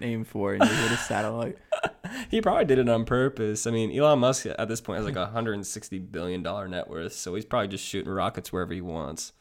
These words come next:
Speaker 1: You really think that happened
Speaker 2: He's
Speaker 1: on
Speaker 2: not only
Speaker 1: accident?
Speaker 2: shooting rockets wherever he wants, but he's shooting loads wherever he wants.
Speaker 1: What's his, uh, child's name again? Eh.
Speaker 2: X nine seven.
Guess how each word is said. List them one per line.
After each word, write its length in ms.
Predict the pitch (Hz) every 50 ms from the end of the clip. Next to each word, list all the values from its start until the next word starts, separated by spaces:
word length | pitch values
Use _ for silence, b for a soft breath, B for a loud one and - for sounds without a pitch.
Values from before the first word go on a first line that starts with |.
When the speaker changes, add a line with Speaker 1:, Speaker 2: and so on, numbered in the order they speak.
| - -
Speaker 1:
You 120 | 156 -
really 240 | 156 - - - 165
think 260 | - - 151 - -
that 140 | - 87 -
happened 480 | - - - - - - 87 92 - - - _ _ _ -
Speaker 2:
He's 120 | - - 110
Speaker 1:
on 0 |
Speaker 2:
not 240 | - 214 190 135 170
only 140 | 156 139
Speaker 1:
accident? 40 | 131
Speaker 2:
shooting 360 | - - - 151 135 - 107
rockets 580 | 107 104 104 107 107 107 110 107 - 104 - -
wherever 180 | 101 98 98 101
he 60 | 98
wants, 260 | 98 98 98 98 -
but 120 | - 110
he's 120 | 117 117 113
shooting 580 | - - 120 113 - 107 101 98 87 67 - - _ _ _ _ _ _ _ _ _ _ _ _ _ _ _ -
loads 600 | 113 104 90 80 - - - - - - - - - -
wherever 280 | - - 69 62 - -
he 60 | -
wants. 400 | - 65 60 55 - - - - _ _ _ _ _ B B B B B B
Speaker 1:
What's 160 | 175 185 -
his, 120 | 262 226
uh, 160 | 226 202 175 143
child's 340 | - - 147 165 147 127
name 160 | - 104 82 85
again? 260 | 87 87 87 - - _ _ _ _ _ _ _ _ - -
Eh. 180 | - - 180 175 - - -
Speaker 2:
X 280 | 113 120 120 120 - 117
nine 1300 | 117 113 117 120 117 98 95 107 113 113 117 117 117 113 113 104 107 - - - 98 104 101 110 113 110 104
seven. 360 | - 117 110 113 113 110